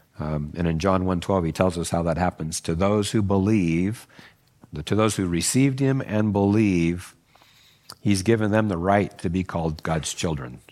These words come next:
So not everybody is children of God, right? That's a concept y'all are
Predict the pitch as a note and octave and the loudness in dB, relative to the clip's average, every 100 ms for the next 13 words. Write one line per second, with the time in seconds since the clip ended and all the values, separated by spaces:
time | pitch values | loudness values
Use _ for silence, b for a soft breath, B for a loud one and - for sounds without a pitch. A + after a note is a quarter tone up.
0 | - - F#2+ A2+ B2+ B2 G2 F2 E2 D#2 | -12 -6 0 2 2 2 2 2 0 -2
1 | - _ _ _ _ _ - F#2 D#2+ D2 | -10 _ _ _ _ _ -6 -4 -2 -4
2 | C#2+ F2+ C#2+ C2+ E2+ - D2+ - - - | -2 -2 0 -2 -6 -6 -10 -10 -6 -6
3 | D#2 D2+ D2+ D2 D2 | -6 -6 -8 -8 -8